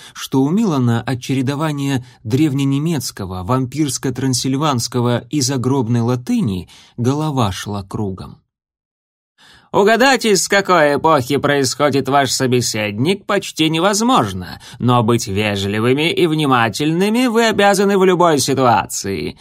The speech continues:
радостно возвестила двойная Лотта.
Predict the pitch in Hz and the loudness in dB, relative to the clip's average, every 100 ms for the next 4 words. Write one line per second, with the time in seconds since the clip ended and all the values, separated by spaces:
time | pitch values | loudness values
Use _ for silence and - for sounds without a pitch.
0 | - - 117 120 110 98 117 107 110 98 | -18 -6 -2 0 0 -4 -2 -2 -2 -4
1 | 98 - - 165 160 135 120 117 120 123 | -6 -6 -4 -4 -2 -2 -2 0 0 0
2 | 117 107 98 95 - - - | 0 -2 -6 -10 -18 -18 -18